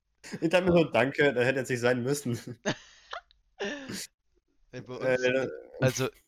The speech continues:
Speaker 2: Grundschule, wenn ich mir so überleg, das ist ja auch schon jetzt so lang her. Ähm, auf jeden Fall, wir, ähm, haben Klassenfahrten oder so gemacht.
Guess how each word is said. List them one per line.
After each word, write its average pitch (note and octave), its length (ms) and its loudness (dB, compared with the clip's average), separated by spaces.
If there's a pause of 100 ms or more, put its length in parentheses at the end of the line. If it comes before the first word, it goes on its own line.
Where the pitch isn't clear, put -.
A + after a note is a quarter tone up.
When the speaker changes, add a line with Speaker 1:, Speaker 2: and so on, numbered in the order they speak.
(140)
Speaker 2:
Grundschule, C3 840 -6
wenn B2 120 -4
ich B2 140 -10
mir C3 120 -10
so A#2+ 120 -10
überleg, B2 380 -8
das - 180 -14
ist B2 60 -6
ja - 80 -8
auch B2+ 120 -2
schon B2+ 220 -4
jetzt A#2+ 180 -10
so B2 100 -8
lang B2 220 -4
her. C3+ 360 -4 (500)
Ähm, C#3+ 420 8 (680)
auf E3+ 180 2
jeden F3+ 180 -2
Fall, F3+ 280 6
wir, E3+ 240 0
ähm, D#3 240 2
haben D#3 160 0
Klassenfahrten F3 760 2
oder D#3+ 140 -4
so D#3+ 140 -10
gemacht. D#3 240 -6